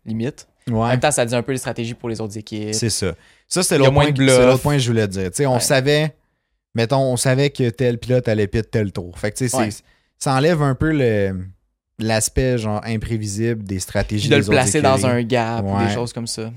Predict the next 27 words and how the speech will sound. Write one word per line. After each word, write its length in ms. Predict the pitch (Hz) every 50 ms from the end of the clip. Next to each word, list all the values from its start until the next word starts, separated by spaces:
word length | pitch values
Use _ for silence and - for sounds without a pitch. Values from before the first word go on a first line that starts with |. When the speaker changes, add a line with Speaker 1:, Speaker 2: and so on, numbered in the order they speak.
| - _ _ _ _ -
Speaker 1:
Ouais. 240 | 143 147 147 - - - 151 139 _ _ _ _ -
Speaker 2:
Fait 100 | - 110
que, 60 | 101
tu 100 | - 127
sais, 40 | 120
c'est 120 | 113 139 123
ça. 140 | 107 92 -
Fait 120 | - 110
que, 40 | -
tu 60 | - 160
sais, 40 |
l'aspect 260 | 151 135 - - 208 233
stratégie 400 | - - 147 120 123 113 123 151
était 140 | 156 - 113
moins 180 | 107 107 110
présent. 420 | 104 - - 104 92 90 92 98 123
Fait 120 | - - 98
que 60 | -
ça, 120 | - - 127
je 220 | 123 - - - - _ _ _ _ _ _ _ _ _ _ -
pense 380 | 147 151 165 160 147 131 -
que 120 | - 113 107
j'ai 160 | 101 104 101
moins 220 | 101 104 104 107 107
aimé. 420 | 101 95 95 95 98 110 143 151 - - _ _ _ _ _ _ _ _ _ -
Mais 340 | 117 123 120 123 127 127
spontanément, 880 | 120 - - - - 180 180 185 - 165 151 147 139 135 127 123 139 190